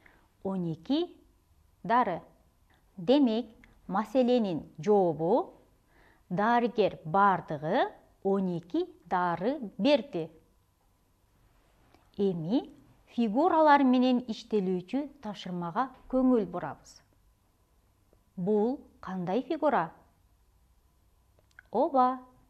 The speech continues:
бул квадрат. Квадрат бардык жактары барабар болгон тик бурчтуу төрт бурчтук.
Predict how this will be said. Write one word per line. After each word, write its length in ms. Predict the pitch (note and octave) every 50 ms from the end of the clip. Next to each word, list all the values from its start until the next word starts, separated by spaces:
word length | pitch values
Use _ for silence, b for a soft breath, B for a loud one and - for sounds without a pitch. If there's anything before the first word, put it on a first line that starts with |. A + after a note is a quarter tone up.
| _ _
бул 360 | - F3+ F#3 G3+ G3+ G#3+ A3+ A3+ - - _ _
квадрат. 500 | - C4+ D4+ E4 C#4 C#4 B3 B3 B3+ - - - - _ _ _ _ _ _ _ _ _ _ _ _ _ _ _ _ _ _ _ _ _ _ _ _ _ _ _ b b b b b b b b
Квадрат 480 | - G#3+ F#3 E3+ - - D#3 F#3+ C#4+ - - - - b b b b b b b
бардык 540 | E3+ D#3 F3+ F#3 G3+ B3 B3+ C4+ F#4 F4 -
жактары 480 | - D#4 D#4 - - C#4+ C#4 C#4 C#4 C4+
барабар 480 | A3+ A3 A#3 A#3+ A#3+ G#3+ A#3 A3+ A3+
болгон 460 | A3 G3 A3 A3 A3 G#3 G#3+ G#3 G#3 - - _ _
тик 140 | - C4 - - -
бурчтуу 600 | - G#3 F3+ - - - - B3+ C#4+ F4 F4+ - - - _ -
төрт 320 | - C#4 C#4+ C#4 C#4 C#4
бурчтук. 500 | G3+ D#3+ - - _ - C#3 - _ -